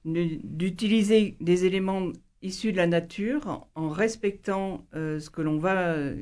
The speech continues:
cueillir, en se limitant à ce dont nous avons besoin essentiellement, ne pas gaspiller. Et puis, da-, dans le, dans le recyclage, on trie nos, nos déchets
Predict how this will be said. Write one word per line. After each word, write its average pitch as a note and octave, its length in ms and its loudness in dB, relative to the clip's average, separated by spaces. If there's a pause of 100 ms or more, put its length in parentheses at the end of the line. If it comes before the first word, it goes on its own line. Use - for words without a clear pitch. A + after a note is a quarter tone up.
(140)
cueillir, F#3 560 0
en D#3 80 2 (420)
se - 140 -8
limitant G#3 560 0
à E3+ 60 -2
ce F3 260 -6 (140)
dont F3+ 220 -4
nous D#3+ 300 -4
avons D3 200 -2
besoin F3 500 0 (460)
essentiellement, D#3+ 880 0
ne D#3 120 -4
pas F#3 180 0
gaspiller. F#3 580 2 (1300)
Et E3+ 100 2
puis, A3 220 2
da-, F3 280 2
dans F3 260 2
le, D#3+ 520 6 (460)
dans D3+ 100 0
le E3 100 4
recyclage, G#3 760 2
on D#3+ 220 2
trie D3 300 -2
nos, F#3+ 280 2
nos E3+ 180 2
déchets F3+ 640 2